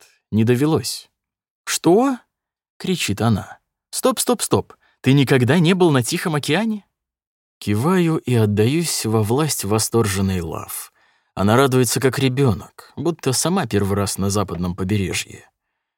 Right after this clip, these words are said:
Резко выворачивает руль влево, перестраивается, подрезает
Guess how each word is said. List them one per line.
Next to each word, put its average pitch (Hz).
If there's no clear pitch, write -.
Резко 185
выворачивает 127
руль 123
влево, 117
перестраивается, 110
подрезает 117